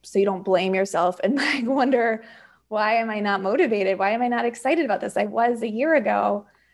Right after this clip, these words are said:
It's okay if the business changes or you change, and you can, we have the power to transform our businesses to fit what we want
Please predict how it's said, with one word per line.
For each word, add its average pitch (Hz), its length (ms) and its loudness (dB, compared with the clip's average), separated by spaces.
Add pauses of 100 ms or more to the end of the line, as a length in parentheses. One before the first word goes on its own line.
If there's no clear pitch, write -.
(120)
It's 220 200 -4
okay 214 600 0
if - 280 -4
the 185 120 -2
business 190 500 -2
changes 202 440 0
or 214 100 0
you 214 180 -2
change, 185 480 -2
and 190 160 -2
you 196 80 -4
can, 196 420 -6 (800)
we 214 80 -4
have 202 160 2
the - 80 -2
power 196 440 0
to 196 260 -6 (760)
transform 208 480 0
our 180 80 -2
businesses 226 540 4
to 190 80 -6
fit - 280 2
what 151 140 0
we 196 120 0
want 185 440 -6